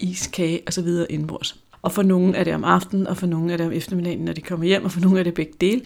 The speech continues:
Men uanset hvad, så er det et rigtig, rigtig almindeligt mønster, som jeg oplever hos rigtig mange af dem, som jeg arbejder sammen med, når de starter hos mig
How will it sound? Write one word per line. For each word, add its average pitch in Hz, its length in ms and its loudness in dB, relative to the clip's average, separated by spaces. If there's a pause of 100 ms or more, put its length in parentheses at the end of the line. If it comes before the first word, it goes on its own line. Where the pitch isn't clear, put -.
Men 196 180 0
uanset 185 500 0
hvad, 160 200 -4 (240)
så - 180 -12
er 156 160 -4
det 190 120 -2
et 190 80 -8 (440)
rigtig, 180 400 -2 (280)
rigtig 170 500 -2
almindeligt 170 480 -2
mønster, 170 340 -4 (360)
som - 240 -4
jeg 160 140 -4
oplever - 340 -4
hos 151 400 -8
rigtig 185 680 -4
mange 160 360 -2
af 151 60 -4
dem, 160 280 -2
som 160 240 -6
jeg 160 100 0
arbejder - 460 -2
sammen - 340 -6
med, 151 120 -4 (380)
når 180 100 2
de 175 120 -2
starter 147 420 0
hos 165 220 -8
mig 170 240 -2